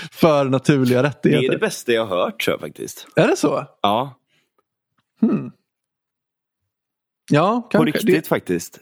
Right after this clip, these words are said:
Speaker 2: Jag, jag har ändå liksom läst om det här på universitetsnivå. Jag, jag,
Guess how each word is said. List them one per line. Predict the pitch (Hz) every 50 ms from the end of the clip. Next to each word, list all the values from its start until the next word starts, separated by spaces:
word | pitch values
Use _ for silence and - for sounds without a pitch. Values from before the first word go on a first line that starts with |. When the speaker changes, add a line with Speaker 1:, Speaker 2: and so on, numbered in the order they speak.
| _
Speaker 2:
Jag, | - - 101 123
jag | 123 67 107 123 127 123
har | 139 151
ändå | 151 135 113
liksom | 107 110 107 101 - 113 107
läst | 107 104 104 117 123 - -
om | 147 151
det | 147
här | 117 87 80 73
på | - _ - - 82 82 80 80 80 - _ _ _ _ _ _ _ _ _ _ _ _ _ _ _ _ _ _ -
universitetsnivå. | - 87 90 92 87 - - 90 82 - - - 78 78 80 78 -
Jag, | - - - 90 107 117 -
jag, | 110 127 120